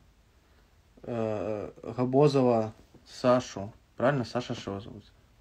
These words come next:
Саша, да. Сашу Габозову поддерживаю. Верю искренне, что она ему нравится.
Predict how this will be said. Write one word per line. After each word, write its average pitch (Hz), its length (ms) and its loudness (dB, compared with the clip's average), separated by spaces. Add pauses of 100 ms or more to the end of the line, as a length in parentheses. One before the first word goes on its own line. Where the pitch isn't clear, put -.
(400)
Саша, 95 360 -10
да. 101 260 -6 (500)
Сашу 147 400 0
Габозову 123 560 0
поддерживаю. 117 760 0 (1500)
Верю 117 580 2 (240)
искренне, 113 460 -4
что 104 460 -6
она 107 180 -2
ему 107 160 -4
нравится. 113 640 0